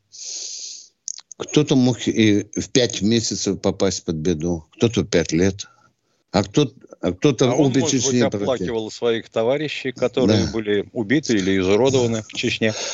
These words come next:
Speaker 1: А кто-то мог пройти обе Чечни без единой царапины. Кто у нас в эфире?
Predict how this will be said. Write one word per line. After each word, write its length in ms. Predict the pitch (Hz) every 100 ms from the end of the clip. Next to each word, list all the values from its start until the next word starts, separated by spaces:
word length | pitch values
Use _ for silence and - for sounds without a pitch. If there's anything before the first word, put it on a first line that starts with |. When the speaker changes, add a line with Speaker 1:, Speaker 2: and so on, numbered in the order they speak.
| - - - -
Speaker 1:
А 160 | - 101
кто-то 320 | 101 180 156
мог 240 | 131 147 127
пройти 320 | 127 120 135
обе 240 | 123 113
Чечни 340 | 104 120 117 165
без 240 | 127 98
единой 360 | 101 107 139 110
царапины. 500 | 120 117 110 110 113
Кто 240 | - 202 226
у 40 |
нас 240 | 214 208
в 100 | 185
эфире? 520 | 196 185 202 147 101